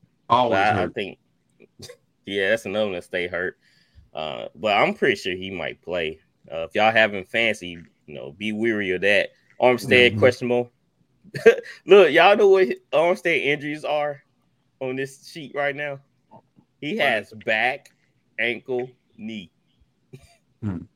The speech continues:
Speaker 3: That sound like an old man.
Speaker 2: Hey, just put the whole body. Just put the whole body. <laughs>
Speaker 1: Throw the whole thing in the trash. Yep.
Speaker 2: And Jalen Phillips, one of the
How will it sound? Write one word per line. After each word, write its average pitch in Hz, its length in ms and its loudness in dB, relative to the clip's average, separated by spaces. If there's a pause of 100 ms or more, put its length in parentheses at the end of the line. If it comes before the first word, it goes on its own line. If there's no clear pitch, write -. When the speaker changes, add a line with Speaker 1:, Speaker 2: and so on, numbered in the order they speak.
(380)
Speaker 3:
That 117 140 -16
sound 117 160 -6
like 101 120 -8
an - 100 -10
old 110 300 -6
man. 110 140 -6
Speaker 2:
Hey, 247 120 4
just 240 180 -4
put 269 160 0
the 214 80 -2
whole 202 200 4
body. 175 340 0
Just 262 240 -14
put 370 100 0
the 190 80 0
whole 180 200 0
body. 143 480 -4
<laughs> - 60 -20
Speaker 1:
Throw 135 220 2
the 147 80 -2
whole 139 200 -2
thing 139 260 0
in 127 60 -2
the 120 100 -2
trash. 110 480 -4 (240)
Yep. 110 200 -6 (1300)
Speaker 2:
And 117 460 -4
Jalen 175 380 -2
Phillips, 151 480 -10
one 131 220 -10
of 113 120 -8
the - 0 -